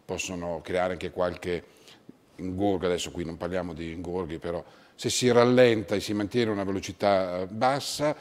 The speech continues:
senza fermarsi, la velocità funziona. Poi qui parliamo veramente di pochi secondi di differenza tra l'andare più veloce e meno veloce, perché non è che siamo in autostrada o una, eh, strada del, da forte velocità,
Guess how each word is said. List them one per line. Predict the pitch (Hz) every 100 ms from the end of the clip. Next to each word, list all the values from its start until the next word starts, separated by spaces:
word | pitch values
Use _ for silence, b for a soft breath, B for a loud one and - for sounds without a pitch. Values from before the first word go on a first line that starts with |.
| B
senza | - 110 98 117
fermarsi, | 143 123 92 87 - 85 -
la | 95
velocità | 92 92 87 101 92 B B B
funziona. | - 113 104 143 135 95
Poi | - 107 - B B B B B B -
qui | 120
parliamo | 110 120 113
veramente | 117 127 139 117
di | 101 104
pochi | 131 127 127
secondi | 110 120 139 131 107
di | 104
differenza | 113 98 107 113 113 110 104
tra | 101 104
l'andare | 104 104 104 107 101 98
più | 101
veloce | 101 104 98 92
e |
meno | 95 92
veloce, | 87 87 76 -
perché | - 80
non | 92
è | 98
che | 104
siamo | 95 90
in | 92
autostrada | 90 90 - 101 104 101 95 B B -
o | 98
una, | 101 92 B B B B -
eh, | 85
strada | - 110 107
del, | 104 98 95 92 87 78 - _
da | - 85
forte | 82 104 101 107
velocità, | 95 95 87 87 85